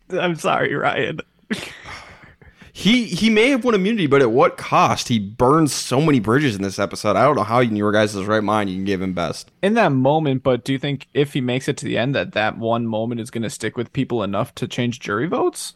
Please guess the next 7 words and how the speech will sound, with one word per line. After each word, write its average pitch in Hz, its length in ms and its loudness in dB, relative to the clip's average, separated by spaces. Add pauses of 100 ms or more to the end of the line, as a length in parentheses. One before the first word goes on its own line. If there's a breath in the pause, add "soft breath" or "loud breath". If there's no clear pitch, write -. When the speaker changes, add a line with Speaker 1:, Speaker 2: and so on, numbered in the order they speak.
(180)
Speaker 2:
Maybe. - 380 0 (560)
Yeah, 160 380 2
yeah, 120 280 2
some 123 220 0
of 190 80 4
them, 170 180 0
yeah. 135 200 -2